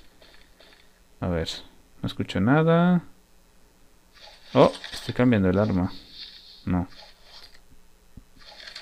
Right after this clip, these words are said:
Me gusta más este. A ver, a ver, a ver. ¿Qué dice esto? ¿Puedo entrar? Sí puedo entrar. Bueno, pues vamos a empezar a investigar a ver qué es esto por aquí.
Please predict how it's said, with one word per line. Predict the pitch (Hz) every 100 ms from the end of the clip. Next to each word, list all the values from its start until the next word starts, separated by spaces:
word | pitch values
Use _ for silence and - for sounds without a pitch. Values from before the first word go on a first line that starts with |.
| - -
Me | 107
gusta | 98 -
más | 117 104 -
este. | 95 - - - - - - - - - - - - - - - - -
A | 107 104
ver, | 98 98 107 117 117 117 117 107
a | 90
ver, | 85 85
a |
ver. | 110 127 269 - - - - - - - - - -
¿Qué | -
dice | 123 123 78
esto? | 80 -
¿Puedo | - 117
entrar? | 110 92 104 - - - - - - - - - - - - - - - - - - - - - _ - - - - -
Sí | - - 110
puedo | 123 98
entrar. | 85 113 127 87 - - - - - _ - - _ _ _ _ _ _ _ - - _ _ _
Bueno, | 90 87 82 127
pues | - 110 92 -
vamos | 92 104 113
a | 117
empezar | 110 101 98
a |
investigar | 98 98 - 98 117 156
a | 107
ver | 98 95
qué | 92
es | 90 -
esto | 92 92
por | 85 85
aquí. | 85 - 180